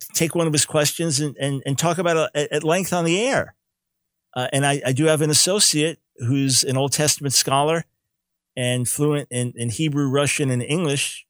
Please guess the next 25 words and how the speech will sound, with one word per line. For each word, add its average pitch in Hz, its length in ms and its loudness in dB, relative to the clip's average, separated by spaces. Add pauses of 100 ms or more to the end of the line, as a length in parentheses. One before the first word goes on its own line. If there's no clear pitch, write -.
(240)
Jewish 143 320 0
believer, 147 460 0 (440)
so - 160 -6
Messianic 139 400 2
Jew 139 140 0
and 135 100 2
Old 139 140 0
Testament 139 320 0
scholar. 139 280 0
He 156 200 0
answers 147 340 0
Jewish-related 151 580 0
questions 123 400 -2
that 127 140 -2
come 139 140 -4
into 131 160 -4
our 120 80 -2
ministry 135 340 -2
and 120 80 -6
copies 139 400 -2
me 131 100 -2
on 127 60 -2
all 123 140 0
his 113 120 -2
answers. 147 440 -2